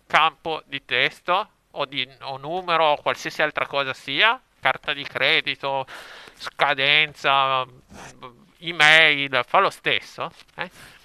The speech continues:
Quando è che ho finito? Perché in quel momento devo fare la verifica. Se la faccio mentre scrivo,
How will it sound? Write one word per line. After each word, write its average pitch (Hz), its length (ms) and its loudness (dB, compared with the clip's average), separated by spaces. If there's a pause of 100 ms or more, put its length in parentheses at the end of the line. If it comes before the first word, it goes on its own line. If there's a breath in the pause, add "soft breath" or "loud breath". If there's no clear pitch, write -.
(400 soft breath)
Quando 240 240 8
è 180 60 8
che - 100 -4
ho 147 60 -4
finito? 165 720 -6
Perché 190 240 -2
in 180 100 -2
quel 240 240 4
momento 226 480 6
devo 160 220 0
fare 160 180 2
la 160 80 6
verifica. 156 360 0
Se - 140 -2
la 185 120 6
faccio 208 360 6
mentre 233 400 6
scrivo, 185 680 0